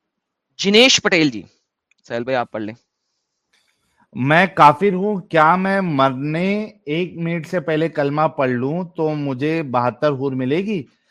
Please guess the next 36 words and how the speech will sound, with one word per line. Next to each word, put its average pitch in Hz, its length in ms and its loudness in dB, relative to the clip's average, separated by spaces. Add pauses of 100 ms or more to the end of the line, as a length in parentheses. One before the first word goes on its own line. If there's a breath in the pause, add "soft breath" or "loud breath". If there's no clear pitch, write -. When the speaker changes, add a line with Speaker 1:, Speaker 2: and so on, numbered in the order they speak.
(220)
Speaker 2:
یدی 139 500 -2
ایسا 143 340 2
سچ 151 360 -4
میں 170 200 -2
تو 175 140 -4
اسلام 143 600 0
جیسا 139 260 0
کوئی 147 180 -2
بیس-، 123 380 -2
بھائی، 143 480 4 (640 soft breath)
آپ 131 340 6
اگر 147 200 4
پہلے، 147 360 4 (160)
آ... 127 120 2 (640)
اگر 120 240 0
آپ 139 180 4
کو 151 80 -4
پتہ 139 240 0 (160)
چل 143 180 2
جائے 190 200 4
کہ 175 100 -2
آپ 151 260 4 (520)
کب 156 160 2
مرنے 147 320 0
والے 143 340 0
ہیں 151 160 -2
تو 143 180 -6
یہ 131 240 -4
تو 135 160 -8
بھائی 127 320 -2
آپ 127 240 -2
پھر 139 120 -2
بھگوان 123 500 -4
بن 180 160 -4
جائیں 151 240 -2
گے، 135 140 -4